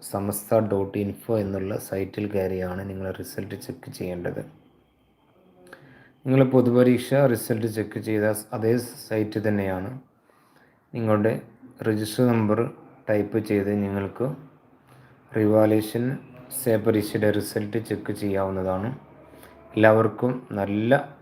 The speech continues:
റിസൾട്ട് ഉണ്ടാവട്ടെ എന്ന് പ്രാർത്ഥിക്കുന്നു. അതുപോലെ മറ്റൊരു കാര്യം പറയാനുള്ള, ഒന്ന് മുതൽ നാല് വരെയുള്ള പുതിയ പാഠപുസ്തകത്തിൻ്റെ റിവിഷൻ ക്ലാസ്സുകൾ തുടങ്ങിയിട്ടുണ്ട്. അതിന് പ്രത്യേകം ഗ്രൂപ്പുകൾ ആരംഭിച്ചിട്ടുണ്ട്.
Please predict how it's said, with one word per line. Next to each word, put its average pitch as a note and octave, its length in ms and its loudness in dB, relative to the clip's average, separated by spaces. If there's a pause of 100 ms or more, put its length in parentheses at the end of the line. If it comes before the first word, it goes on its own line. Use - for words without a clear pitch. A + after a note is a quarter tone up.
(120)
റിസൾട്ട് G2+ 400 -4
ഉണ്ടാവട്ടെ G2+ 640 0
എന്ന് G2 420 -2 (760)
പ്രാർത്ഥിക്കുന്നു. G2 720 -2 (1000)
അതുപോലെ A#2 320 6
മറ്റൊരു B2 400 2
കാര്യം B2+ 260 8
പറയാനുള്ള, A2+ 400 4
ഒന്ന് A2 220 2
മുതൽ A2 460 0 (380)
നാല് G#2 340 2
വരെയുള്ള G#2 400 4 (140)
പുതിയ G#2 300 -2
പാഠപുസ്തകത്തിൻ്റെ G2+ 1000 2
റിവിഷൻ G2 440 -2
ക്ലാസ്സുകൾ G#2 640 0 (920)
തുടങ്ങിയിട്ടുണ്ട്. G#2+ 720 4 (180)
അതിന് G#2 220 0
പ്രത്യേകം G#2 400 0
ഗ്രൂപ്പുകൾ G#2 760 0 (220)
ആരംഭിച്ചിട്ടുണ്ട്. F#2+ 920 -4